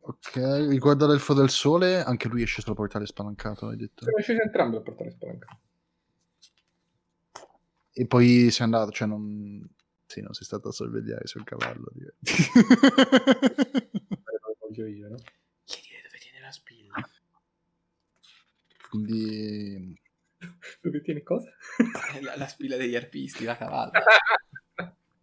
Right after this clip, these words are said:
Speaker 1: Posso scop-, posso supporre che siano entrambi, risiedano al portale spalancato. E, bene.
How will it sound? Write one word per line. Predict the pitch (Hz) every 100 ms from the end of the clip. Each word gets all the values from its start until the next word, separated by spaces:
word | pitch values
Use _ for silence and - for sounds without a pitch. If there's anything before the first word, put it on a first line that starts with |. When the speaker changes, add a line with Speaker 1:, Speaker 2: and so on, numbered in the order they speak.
| _ _ _ - - 240
Speaker 1:
Posso | 127 135
scop-, | - 143 120 _
posso | - 131 131
supporre | 139 131 131 127 127
che | - 117 117 110 110 107 104 101 -
siano | - - 113 110
entrambi, | 107 107 101 104 104 104 101
risiedano | 104 - 98 98 101
al |
portale | 104 101 104 -
spalancato. | - 110 - - - _ _ _ _ _ _ - - - - - - _ _ _ _ _ _ - - 123 - _ _ _ _
E, | 143 139 131 127 131
bene. | 131 110 107 107